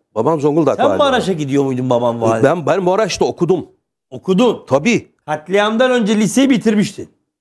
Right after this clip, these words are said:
Speaker 2: Yetmiş sekiz.
Speaker 1: Ee, yetmiş sekiz, e, ama ben o zaman Maraş'ta değildim. Ben o zaman Çankaya Lisesi'nde okuyordum.
Speaker 2: Dönmüş.
Speaker 1: Ee,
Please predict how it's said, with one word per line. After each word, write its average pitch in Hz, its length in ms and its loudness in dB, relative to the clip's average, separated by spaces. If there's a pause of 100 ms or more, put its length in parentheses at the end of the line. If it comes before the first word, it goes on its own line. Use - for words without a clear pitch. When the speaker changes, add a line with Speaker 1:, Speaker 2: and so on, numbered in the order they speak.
Speaker 2:
Yetmiş 147 280 -2
sekiz. 127 520 -2
Speaker 1:
Ee, 120 60 -4
yetmiş 123 360 -8
sekiz, 143 600 0 (100)
e, 156 140 2
ama 143 360 2
ben 143 120 0
o 143 80 -4
zaman 147 300 0 (300)
Maraş'ta 131 480 -2
değildim. 117 360 0 (480)
Ben 123 140 0
o 143 60 0
zaman 151 220 0
Çankaya 170 380 -2
Lisesi'nde 120 420 -4
okuyordum. 127 520 0 (120)
Speaker 2:
Dönmüş. 151 320 -8 (160)
Speaker 1:
Ee, 135 60 4